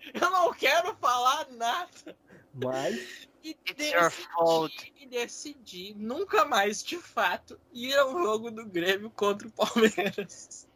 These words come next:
Speaker 2: Que bom,
Speaker 1: Sob
Speaker 2: parabéns.
Speaker 1: hipótese alguma na minha vida,
Speaker 2: Tá
Speaker 1: né?
Speaker 2: explicado. Que
Speaker 1: Vejo
Speaker 2: ro-,
Speaker 1: na T V, vejo na T V porque não dá azar ver na T V.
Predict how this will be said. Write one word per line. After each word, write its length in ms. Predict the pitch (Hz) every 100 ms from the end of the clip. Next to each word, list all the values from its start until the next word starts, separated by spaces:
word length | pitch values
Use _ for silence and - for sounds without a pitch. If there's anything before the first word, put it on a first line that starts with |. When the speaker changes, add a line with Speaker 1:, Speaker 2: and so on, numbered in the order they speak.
| _
Speaker 2:
Que 120 | 170 139
bom, 520 | - 101 113 123 117
Speaker 1:
Sob 220 | 277 254
Speaker 2:
parabéns. 240 | 269 220
Speaker 1:
hipótese 520 | 226 247 262 269 240 247
alguma 720 | 262 233 247 277 262 247 247 - - - 262 254 - -
na 180 | 262 269
minha 320 | 247 262 269
vida, 480 | 269 226 190 165 - _ _ _ -
Speaker 2:
Tá 100 | 143
Speaker 1:
né? 220 | 185 180
Speaker 2:
explicado. 380 | 190 185 117 113
Que 160 | 240
Speaker 1:
Vejo 200 | 311 427
Speaker 2:
ro-, 0 |
Speaker 1:
na 140 | 381 381
T 180 | 403 415
V, 400 | 269 254 339 427 -
vejo 300 | 240 226 247
na 100 | 247
T 140 | 269
V 120 | 226
porque 180 | 233 -
não 180 | 285 302
dá 120 | 269
azar 280 | 294 269 247
ver 80 | 254
na 120 | 262
T 140 | 311
V. 260 | 330 226